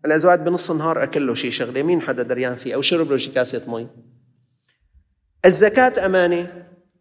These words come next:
مين يعني بيعرف شو معك مصاري ودخل معك على الغرفة وسجلهم وحسب الاثنين ونص بالمية؟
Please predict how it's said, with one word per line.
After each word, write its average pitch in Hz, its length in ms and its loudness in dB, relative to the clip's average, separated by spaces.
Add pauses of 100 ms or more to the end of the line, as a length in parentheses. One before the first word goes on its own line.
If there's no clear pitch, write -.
(500)
مين 202 220 8
يعني 151 200 4
بيعرف 156 360 0
شو 165 100 -4
معك 151 240 0
مصاري 151 540 -2 (220)
ودخل 156 320 2
معك 151 280 4
على 135 120 -2
الغرفة 151 360 -4
وسجلهم 160 720 0 (220)
وحسب 151 360 0
الاثنين 147 320 -2
ونص 147 260 -2
بالمية؟ 143 420 0